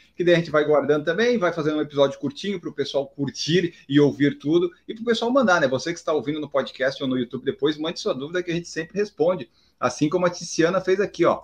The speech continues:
Alguma info desse Adidas novo S L, acho?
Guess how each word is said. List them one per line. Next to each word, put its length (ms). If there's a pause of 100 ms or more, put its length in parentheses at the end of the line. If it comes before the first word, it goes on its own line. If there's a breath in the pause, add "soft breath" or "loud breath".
(280 soft breath)
Alguma 500
info 420
desse 300
Adidas 420
novo 480
S 460
L, 340
acho? 460